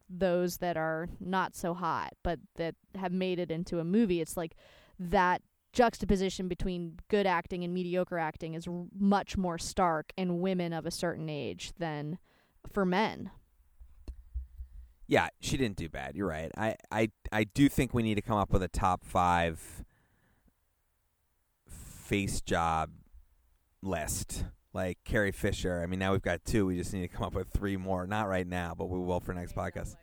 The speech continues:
Speaker 2: Renee, did she get a, Renee Zellweger got a face job? Okay, so Carrie Fisher was awful in that Star Wars.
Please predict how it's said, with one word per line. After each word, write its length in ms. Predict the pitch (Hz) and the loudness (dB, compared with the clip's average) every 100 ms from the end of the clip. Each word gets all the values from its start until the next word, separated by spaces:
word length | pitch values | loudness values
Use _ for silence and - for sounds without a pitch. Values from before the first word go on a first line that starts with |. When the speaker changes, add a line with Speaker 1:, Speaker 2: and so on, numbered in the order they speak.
| - - - - - | -20 -20 -20 -20 -16
Speaker 2:
Renee, 240 | - 101 101 | -6 -2 -2
did 180 | 92 98 | -2 -4
she 160 | - | 0
get 140 | 104 104 | 2 2
a, 60 | 101 | 2
Renee 300 | - 95 95 | -2 0 0
Zellweger 440 | 92 95 95 98 95 | 2 4 4 4 2
got 140 | 95 | 2
a 40 | 92 | 2
face 280 | - 98 | 0 -2
job? 340 | - 104 104 104 - - | 0 -2 0 -4 -8 -6
Okay, 320 | 104 87 85 | -4 -4 -4
so 440 | - 117 110 107 - - - _ _ _ _ - | 2 8 8 8 4 -18 -20 _ _ _ _ 2
Carrie 200 | 180 147 | 6 8
Fisher 300 | - 120 107 | 6 2 2
was 120 | 92 - | 0 -2
awful 460 | 87 87 - 82 | 0 0 0 -8
in 80 | 85 | -8
that 180 | 85 82 | -10 -12
Star 320 | - 80 85 | -10 -8 -6
Wars. 500 | 82 78 87 - - | -4 -4 -4 -6 -8